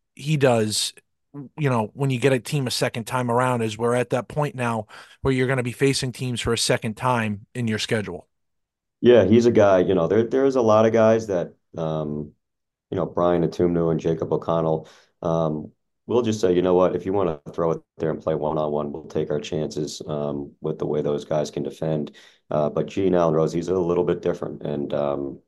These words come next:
Speaker 2: probably, um, didn't realize how good he really was the first time we played. Um, we, we gave him too much space to operate. Uh, we left our fives just out on an island. So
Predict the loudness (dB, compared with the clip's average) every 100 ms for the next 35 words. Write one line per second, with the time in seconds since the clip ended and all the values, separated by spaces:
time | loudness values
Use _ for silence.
0 | _ 0 4 4 2 -2 -8 -16 -20 _
1 | _ -4 0 0 0 -2 -4 -6 -12 _
2 | _ _ _ -2 2 2 4 2 2 2
3 | 2 4 4 2 2 0 -2 -6 -6 -6
4 | -4 -2 -4 -2 -2 0 -4 -8 -6 -4
5 | -4 -4 -4 -4 -2 -2 -2 -2 -2 -2
6 | -2 -2 0 0 0 0 0 0 0 -4
7 | -20 -20 -10 -2 0 0 0 0 -2 0
8 | 0 0 -2 -8 -10 -12 _ -2 2 2
9 | 2 0 -2 -2 -4 -6 -4 -4